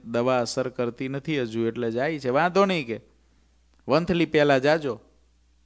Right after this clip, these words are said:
કલ્યાણ બાપાને મળજો. એટલે ગયા,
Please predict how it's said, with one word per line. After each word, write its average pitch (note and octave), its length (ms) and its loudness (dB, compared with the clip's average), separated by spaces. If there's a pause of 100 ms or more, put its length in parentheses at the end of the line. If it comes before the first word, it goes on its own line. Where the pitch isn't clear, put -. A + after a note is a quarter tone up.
(100)
કલ્યાણ C#3+ 360 0
બાપાને G#2+ 340 0
મળજો. C3+ 460 0 (1080)
એટલે C3 260 -6
ગયા, B2 540 -2